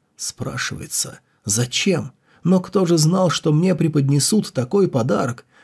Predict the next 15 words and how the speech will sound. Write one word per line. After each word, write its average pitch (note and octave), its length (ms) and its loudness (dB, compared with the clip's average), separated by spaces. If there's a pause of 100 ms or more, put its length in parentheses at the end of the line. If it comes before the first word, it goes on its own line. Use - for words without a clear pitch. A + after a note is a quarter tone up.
(100)
Прямо-таки G3+ 580 2 (140)
манна E3+ 400 4
небесная. E3+ 720 0 (400)
Секта G3 680 0
Темной F#3 520 2
Руки. F#3+ 580 0
Ха. C#3 260 -4 (380)
Минфен D3 720 2
дернул F3+ 460 2
головой, E3+ 560 2 (160)
уставившись A2 920 -2
на G2+ 160 0
улыбчивого G#2 920 0
Ци - 280 0
Дуаньбэя. D#3 1000 0